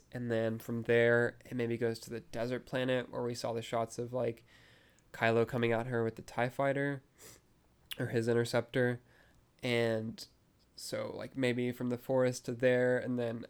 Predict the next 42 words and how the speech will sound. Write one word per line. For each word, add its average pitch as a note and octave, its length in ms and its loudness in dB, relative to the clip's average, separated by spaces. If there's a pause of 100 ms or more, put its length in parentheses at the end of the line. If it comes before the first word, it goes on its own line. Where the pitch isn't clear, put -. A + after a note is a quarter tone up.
(200)
I - 80 -6
don't, - 200 -8
like, D3+ 140 2
at C#3 160 0
this F3 160 2
point, G3+ 220 -2
I F3+ 40 2
feel D#3 260 0
like D#3+ 180 -2
the C3+ 80 0
water B2 340 2
planet C3 440 -2 (340)
fight A#2+ 260 0
between B2 300 -6
Rey B2 180 -2
and A#2+ 100 -8
Kylo A#2+ 440 0 (380)
takes B2 200 -6
place B2 220 -4 (160)
earlier C3 420 0 (160)
on A#2+ 140 0
in C#3 80 0
the D3+ 80 -2
film D#3+ 720 -2
than C#3 160 0
what B2 180 0
we C#3 100 -2
would C3+ 200 -2
maybe C#3 500 2
be C3+ 220 -2
led C3+ 320 0
to - 80 -6
believe C3+ 600 -2
by C3+ 160 0
the C#3 120 -4
first D3 320 -8
couple D3+ 200 -4
trailers D3 440 -2
or B2+ 80 0
even C3 180 -2
this C#3 140 -2
trailer. D3+ 400 0